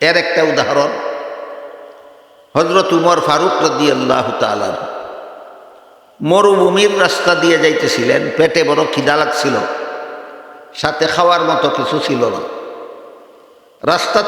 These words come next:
থেকে খানা জোগাড় করারও সুযোগ ছিল না। এমতাবস্থায়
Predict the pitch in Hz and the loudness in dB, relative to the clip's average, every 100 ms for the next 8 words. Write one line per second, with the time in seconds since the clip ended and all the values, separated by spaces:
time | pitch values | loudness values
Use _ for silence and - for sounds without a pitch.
0 | - 220 196 180 180 175 147 170 180 160 | 0 0 2 2 0 0 0 2 2 2
1 | 160 151 160 175 - 151 151 - - - | 2 2 2 2 0 0 0 -2 -4 -4
2 | - - - - - - - - - - | -8 -10 -14 -14 -16 -20 -20 -20 -20 -20
3 | - _ - _ _ _ _ _ - 170 | -20 _ -20 _ _ _ _ _ -2 0
4 | 190 208 202 - 202 185 | 2 2 2 2 4 4